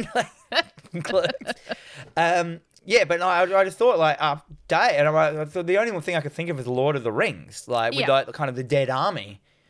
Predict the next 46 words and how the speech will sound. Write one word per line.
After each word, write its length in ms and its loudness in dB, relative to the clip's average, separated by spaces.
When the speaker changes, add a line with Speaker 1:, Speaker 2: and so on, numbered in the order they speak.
Speaker 1:
And 80 -4
I'm 60 -2
like, 280 0
"Yeah, 100 -8
there 100 -6
hasn't 240 -12
really 220 -6
been 140 -4
another 300 -4
Dead 340 -6
Army 400 -6
film 320 -4
in 100 -6
years." 420 -6
I'm 80 -4
not 160 -2
talking 280 -4
zombies. 380 -2
I'm 160 -2
talking 280 2
Speaker 2:
No. 20 -2
Speaker 1:
skeleton 600 -2
Speaker 2:
Yeah, 60 -4
Speaker 1:
warriors. 420 4
Speaker 2:
I 40 4
want 180 0
skeletons. 840 -4
I 60 -2
don't 160 -2
want 120 -6
your 100 -16
fucking 340 -4
zombies. 760 -6
Speaker 1:
I 60 -6
want 120 -2
a 60 -4
good 400 -4
fucking 720 -6
skeleton 640 -4
army. 600 -8
Speaker 2:
I 100 -10
Speaker 1:
I 60 -4
want. 120 2
Speaker 2:
like 80 0
Speaker 1:
I, 60 4
what? 420 0